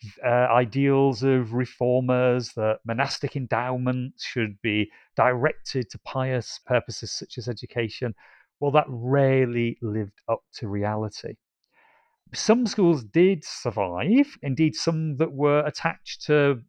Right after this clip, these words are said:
the monastic cathedrals, they survived, even if they had to be refounded. Likewise,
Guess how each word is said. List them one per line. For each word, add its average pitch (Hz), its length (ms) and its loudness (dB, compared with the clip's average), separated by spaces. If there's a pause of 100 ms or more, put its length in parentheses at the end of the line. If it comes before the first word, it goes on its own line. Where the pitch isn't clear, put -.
the 135 100 0
monastic 135 480 -4
cathedrals, 156 1120 -2 (120)
they 131 200 4
survived, 139 720 -2
even 117 180 -4
if 117 80 -8
they 120 80 -2
had - 80 -10
to - 60 -20
be 110 100 -4
refounded. 127 1040 0 (420)
Likewise, 127 960 2